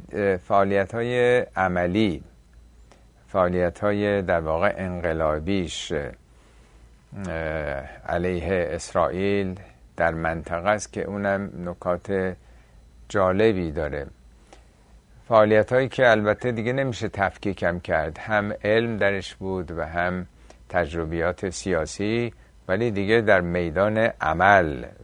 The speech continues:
و خودش در سطح رهبری. اه، بعد نیست یه اشاره بکنم به داستان سفر امام موسی صدر،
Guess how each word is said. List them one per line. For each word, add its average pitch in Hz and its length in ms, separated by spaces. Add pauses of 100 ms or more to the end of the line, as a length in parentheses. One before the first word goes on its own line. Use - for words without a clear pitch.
و 78 140
خودش 95 460
در 90 400 (420)
سطح 87 480
رهبری. 87 840 (2500)
اه، 110 260
بعد 135 280
نیست 175 240
یه 160 100
اشاره 135 360
بکنم 143 640
به 113 120
داستان 110 840
سفر 113 800
امام 95 320
موسی 101 360
صدر، 120 560